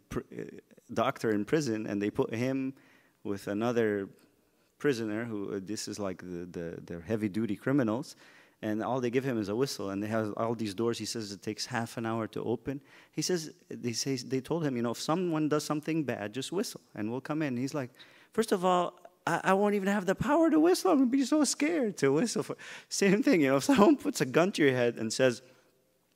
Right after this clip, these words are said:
you know, "Give me your money or I'm gonna shoot you," what, you'll be scared. You're gonna wanna give him the money.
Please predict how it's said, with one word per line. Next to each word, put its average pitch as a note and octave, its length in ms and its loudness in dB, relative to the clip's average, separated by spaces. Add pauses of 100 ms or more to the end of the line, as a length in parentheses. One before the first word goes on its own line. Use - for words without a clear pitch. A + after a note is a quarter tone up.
(160)
you A#2+ 100 -4
know, A2+ 240 -4 (340)
"Give D#4+ 140 12
me C4+ 120 10
your C#3 240 8
money E3+ 500 8
or B2 340 4
I'm B2+ 100 0
gonna B2 220 0
shoot C#3+ 320 -2
you," - 320 -6
what, A3+ 260 -2
you'll A3+ 140 2
be F4+ 120 6
scared. - 480 2
You're D3 100 0
gonna G3+ 120 2
wanna A3 180 4
give A3 120 4
him G#3 100 0
the F3+ 60 2
money. D3 200 0